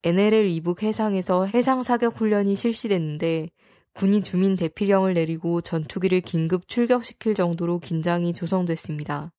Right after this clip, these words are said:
사월 이십육 일 보도에서 포사격 훈련을 지도한 김정은 제일 비서는 전쟁은 예고 없이 일어난다고 밝혔습니다.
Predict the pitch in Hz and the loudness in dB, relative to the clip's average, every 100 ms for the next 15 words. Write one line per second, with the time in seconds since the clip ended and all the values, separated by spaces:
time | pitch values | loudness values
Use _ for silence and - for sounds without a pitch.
0 | _ _ _ _ _ _ _ _ 233 233 | _ _ _ _ _ _ _ _ 0 4
1 | 233 180 151 185 180 180 160 151 156 151 | 4 0 0 0 0 -2 -2 -2 0 0
2 | 170 165 170 - - _ _ - 226 269 | 0 0 -2 -10 -20 _ _ -2 2 4
3 | 262 247 226 214 208 208 190 156 165 170 | 2 2 2 2 2 0 -2 -2 0 2
4 | 175 170 170 165 175 180 175 170 165 160 | 0 -2 -2 0 2 2 0 0 -2 -2
5 | 151 156 151 170 156 196 _ _ _ _ | -4 -6 -4 -4 -6 -10 _ _ _ _
6 | _ - 180 175 208 208 208 156 147 175 | _ 0 2 2 2 2 2 0 2 0
7 | 175 - 175 165 175 180 165 156 156 156 | 0 -4 -6 -2 0 0 -2 -2 -2 -4
8 | 170 160 180 - 151 143 147 170 | -6 -8 -8 -8 -8 -8 -10 -12